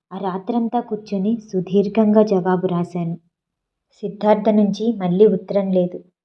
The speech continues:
నేను ఒక లాయర్ గారిని ఆశ్రయించాను. ఆయన ప్రయత్నం చేసి, "నీ మొగుడు ఒక భయంకరమైన వ్యక్తితో ముడిపడ్డాడమ్మా. ఆ షణ్ముగం మీద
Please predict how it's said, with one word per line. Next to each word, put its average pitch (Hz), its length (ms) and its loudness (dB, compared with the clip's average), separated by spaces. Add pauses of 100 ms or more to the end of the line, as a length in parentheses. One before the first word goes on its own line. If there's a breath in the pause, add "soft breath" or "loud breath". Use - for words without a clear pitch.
(140)
నేను 196 320 -4
ఒక 196 260 0
లాయర్ 185 480 4
గారిని 214 240 4
ఆశ్రయించాను. 185 800 0 (380)
ఆయన 202 180 -6
ప్రయత్నం 190 520 -2
చేసి, 220 680 0
"నీ 190 120 0
మొగుడు 185 380 4 (180)
ఒక 196 160 0
భయంకరమైన 185 920 2
వ్యక్తితో 202 440 0
ముడిపడ్డాడమ్మా. 180 920 4 (680 soft breath)
ఆ 196 120 -6
షణ్ముగం 208 600 4
మీద 208 160 4